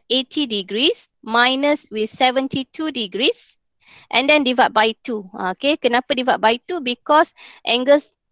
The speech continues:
yang dekat B dengan angle dekat D tu sama, equal. Alright, so kita calculate dapat berapa? Okey, hundred eighty.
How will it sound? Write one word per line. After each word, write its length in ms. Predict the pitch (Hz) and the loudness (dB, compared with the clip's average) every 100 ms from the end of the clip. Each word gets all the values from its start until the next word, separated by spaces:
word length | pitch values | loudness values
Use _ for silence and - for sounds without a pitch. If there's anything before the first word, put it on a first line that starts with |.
| _ | _
yang 480 | - 226 226 233 226 - | -4 0 2 0 -4 -4
dekat 400 | 233 - 262 208 240 | -4 0 -2 -2 -6
B 160 | 330 | -2
dengan 320 | - 254 240 240 | 0 2 2 2
angle 320 | 226 240 262 | -2 2 2
dekat 400 | 233 240 226 214 | 2 0 -2 -2
D 160 | 277 | -6
tu 160 | - 359 | -4 -4
sama, 400 | - 254 240 185 - _ _ | 0 0 2 -2 -4 _ _
equal. 480 | - 233 - 190 196 - - _ _ - | -10 -8 -2 -2 -2 -12 -20 _ _ -8
Alright, 320 | 185 240 330 - - - _ | 0 2 2 -4 -20 -20 _
so 320 | - 247 285 370 508 _ | -4 2 4 4 0 _
kita 240 | - 226 | -6 -2
calculate 520 | - 240 - 320 302 | 2 0 0 -2 0
dapat 360 | 233 240 220 - | 0 0 -2 0
berapa? 480 | 220 226 - 180 185 _ _ _ _ _ _ _ _ _ _ _ _ | 0 0 -4 -6 -6 _ _ _ _ _ _ _ _ _ _ _ _
Okey, 320 | 208 - 226 302 | -16 -2 2 2
hundred 320 | 269 233 240 - | 2 0 0 -2
eighty. 640 | 440 - 302 320 359 | -6 -6 -2 2 4